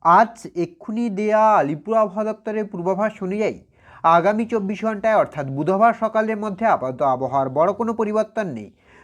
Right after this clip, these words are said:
তবে পরবর্তী আটচল্লিশ ঘন্টায় আংশিক মেঘলা হতে পারে আকাশ, সেই সঙ্গে হালকা কুয়াশার সম্ভাবনা থাকছে দক্ষিণবঙ্গের জেলাগুলিতে। আলিপুর আবহাওয়া দপ্তর জানাচ্ছে,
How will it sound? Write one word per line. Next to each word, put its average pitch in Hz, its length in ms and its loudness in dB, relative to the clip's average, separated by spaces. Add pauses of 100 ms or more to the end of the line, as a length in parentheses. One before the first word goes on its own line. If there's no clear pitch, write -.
(120)
তবে 170 220 4
পরবর্তী 202 680 2
আটচল্লিশ 220 520 0
ঘন্টায় 220 340 -2
আংশিক 175 520 -4
মেঘলা 214 340 0
হতে 214 180 -4
পারে 214 200 0
আকাশ, 214 360 0 (380)
সেই 202 200 4
সঙ্গে 233 320 0
হালকা 160 360 0
কুয়াশার 220 560 0
সম্ভাবনা 202 480 -2
থাকছে 202 380 -2 (160)
দক্ষিণবঙ্গের 214 760 -2
জেলাগুলিতে। 113 560 -6 (300)
আলিপুর 185 460 4
আবহাওয়া 220 400 2
দপ্তর 226 200 -6
জানাচ্ছে, 165 480 -6